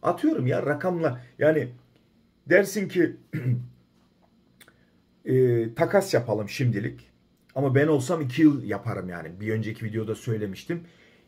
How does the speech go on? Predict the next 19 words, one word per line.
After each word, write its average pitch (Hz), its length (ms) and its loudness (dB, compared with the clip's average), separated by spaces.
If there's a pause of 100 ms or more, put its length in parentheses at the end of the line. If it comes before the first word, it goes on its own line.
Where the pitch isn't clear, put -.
(180)
İki 127 240 -4
yıl 156 160 2
yaparım, 113 440 -2 (720)
e, 104 260 -4 (140)
kontratı. 120 680 -2 (460)
Aynı 147 240 -2
Charlotte 135 560 0
gibi 160 180 -10
bir 147 120 -8
kar 151 260 2
elde 107 200 -2
etmek 104 300 -10
için. 98 340 -10 (460)
Orada 196 580 2 (1000)
Maxi - 360 2
Gomez 147 420 4
belki 123 360 4
iyi 135 200 2
oynar. 113 380 2